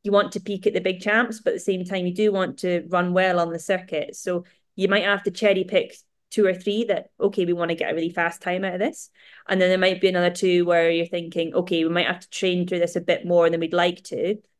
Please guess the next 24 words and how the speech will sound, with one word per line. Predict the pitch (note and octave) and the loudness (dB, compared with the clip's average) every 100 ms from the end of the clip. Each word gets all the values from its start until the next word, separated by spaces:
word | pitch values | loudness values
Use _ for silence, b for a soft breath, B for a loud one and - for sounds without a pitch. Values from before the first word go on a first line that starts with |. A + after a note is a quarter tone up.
| - | -8
because | F3+ F3+ | -2 -2
we | F3+ | 2
want | E3+ E3 | 2 0
to | F3+ | -2
be | F3 | -2
where | F3 E3+ | 2 2
we | |
want, | E3 D#3+ D#3 - | 2 -2 -6 -6
you | F3+ | 0
know, | E3 | 0
at | D#3 | 0
the | D#3+ | 0
best | D#3+ D#3+ - | 0 0 -6
place | E3 D#3 | -6 -6
in | E3 | -8
Paris. | E3 D#3 D#3 F3 | -2 -2 -2 -4
And | |
if | D#3+ F3+ | -8 -6
you | |
taper | F3+ G3 F3+ | -2 -2 -2
for | D3+ | -6
every | - F3 E3+ | 0 0 -2
single | E3+ D#3+ | -8 -4
race | D#3 D3 D3+ - | 0 0 -2 -12